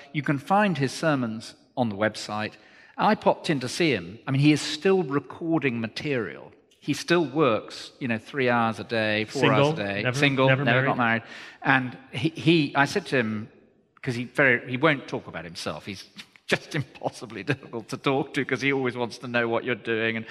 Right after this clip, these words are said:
Speaker 1: tell us how Kevin is 'cause, you know, he's very fond of you, Kevin, and, uh, so forth. So I said to him, "What are you working on?" He's, he is doing a recording on Matthew eleven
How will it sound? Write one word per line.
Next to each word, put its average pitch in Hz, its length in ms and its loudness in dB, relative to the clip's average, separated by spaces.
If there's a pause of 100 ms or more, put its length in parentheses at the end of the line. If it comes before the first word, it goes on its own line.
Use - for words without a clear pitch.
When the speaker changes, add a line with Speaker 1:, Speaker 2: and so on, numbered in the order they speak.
(240)
Speaker 1:
tell 117 180 2
us 117 80 0
how 120 160 2
Kevin 120 500 2
is 117 360 2
'cause, 117 340 -4
you 143 100 -2
know, 113 80 -2
he's 117 180 -2
very 110 300 -4
fond 113 280 -8
of 113 60 -10
you, 113 140 -8
Kevin, 117 320 -10 (420)
and, 135 380 0
uh, 120 260 4 (340)
so 123 180 0
forth. 113 200 -8
So 135 200 4 (400)
I 151 100 8
said 147 160 -6
to 135 60 -4
him, 131 140 -2
"What 147 200 2
are 175 40 0
you 156 100 6
working 185 400 2
on?" 87 180 -8 (360)
He's, 143 340 4
he 131 400 -4
is 120 160 -2
doing 139 280 0
a 127 60 0
recording 110 720 -6
on 110 200 -6
Matthew 110 400 -4
eleven 101 760 -6